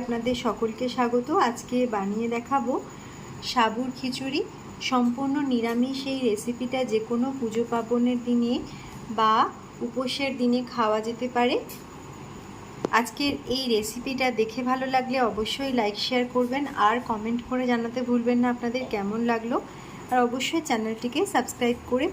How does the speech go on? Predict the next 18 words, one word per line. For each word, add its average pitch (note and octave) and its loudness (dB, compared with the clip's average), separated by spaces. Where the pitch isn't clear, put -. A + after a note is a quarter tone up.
পাশে A#3+ 2
থাকা B3 0
বেল A#3+ 2
আইকনটি A#3 -2
ক্লিক A3 -2
করে A3 2
নেবেন A#3 -2
নতুন A#3 0
নতুন B3 0
রান্নার G3+ -2
আপডেট A#3 -4
সবার G3+ -2
আগে A3 -2
পাওয়ার A3+ -2
জন্য। A#3+ 2
এখন C#4 -2
বানিয়ে G#3 0
দেখাচ্ছি C4 -6